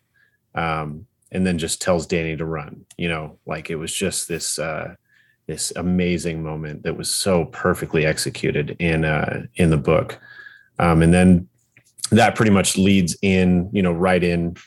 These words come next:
um, to the, you know, to the, I guess the, the hotel's realization,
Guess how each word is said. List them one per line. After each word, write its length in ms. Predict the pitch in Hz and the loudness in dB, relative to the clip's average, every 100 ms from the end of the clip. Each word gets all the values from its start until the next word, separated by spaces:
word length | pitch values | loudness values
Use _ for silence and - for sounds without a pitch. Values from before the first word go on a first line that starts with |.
| - | -4
um, 460 | 85 80 78 82 104 - - - - - _ _ | -2 -2 -2 -6 -8 -14 -20 -20 -20 -20 _ _
to 120 | - 95 | 0 2
the, 260 | 92 87 | 4 4
you 120 | 90 | 4
know, 220 | 98 87 85 | 4 4 2
to 200 | - 98 | 0 2
the, 500 | 92 87 87 87 - - | 4 4 4 0 -2 -4
I 80 | 92 | 0
guess 260 | 95 - | 0 0
the, 260 | - 90 87 | 2 2 2
the 80 | 90 | 0
hotel's 640 | 87 92 - 101 92 80 95 | 0 -2 0 4 4 2 0
realization, 840 | 95 90 85 87 80 - 80 82 | 0 2 0 0 -2 -6 -8 -8